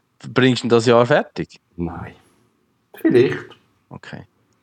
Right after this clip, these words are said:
Speaker 2: Aber das ist so.
Speaker 1: Wer weiß?
Speaker 2: Im Moment kämpfe ich mit dem Strom. Strom, wenn, wenn du nicht verstehst, wie das verkabelt worden ist,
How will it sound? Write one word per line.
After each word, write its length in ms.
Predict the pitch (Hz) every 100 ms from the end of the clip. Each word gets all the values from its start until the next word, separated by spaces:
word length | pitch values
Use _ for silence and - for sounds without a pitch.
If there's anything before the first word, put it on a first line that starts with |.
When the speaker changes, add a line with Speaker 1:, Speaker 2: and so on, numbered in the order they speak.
| _ _ -
Speaker 2:
Aber 180 | 107
das 160 | 104 -
ist 200 | 117 -
so. 240 | 98 92 92
Speaker 1:
Wer 180 | 82 98
weiß? 380 | 127 185 - -
Speaker 2:
Im 140 | 107
Moment 320 | 107 110 117
kämpfe 260 | 110 104 95
ich 60 |
mit 140 | 90 -
dem 60 |
Strom. 540 | 85 - 80 80 76 73 _ _ _ _ _ _ _ _ _ _ _ _ _
Strom, 640 | - - 90 92 113 113 - _ _ _
wenn, 260 | 90 95 - - -
wenn 180 | 98 104
du 120 | 104
nicht 500 | 95 98 113 147 147
verstehst, 760 | - 120 - - 101 110 87 - - - _
wie 120 | 104 104
das 240 | 107 -
verkabelt 600 | 90 - 92 95 101 110
worden 380 | 101 101 101 95
ist, 320 | 69 - -